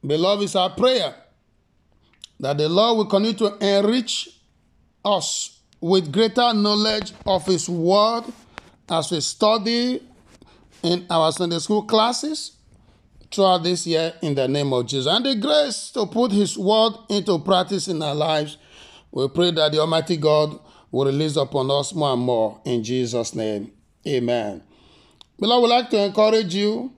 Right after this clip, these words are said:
to be steadfast, to be regular, and to be punctual in attending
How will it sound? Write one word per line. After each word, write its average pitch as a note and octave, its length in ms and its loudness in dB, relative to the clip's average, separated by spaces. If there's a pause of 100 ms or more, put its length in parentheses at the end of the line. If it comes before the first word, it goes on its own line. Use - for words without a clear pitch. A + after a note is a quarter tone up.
(880)
to F3+ 440 4 (120)
be E3 200 2
steadfast, A#3 960 -2 (1000)
to F3 160 0
be E3 300 0
regular, G#3+ 640 0 (1200)
and G#3+ 160 0
to A#3+ 100 4
be A#3 120 0
punctual F#3+ 960 0 (600)
in F3 160 2
attending A3+ 760 0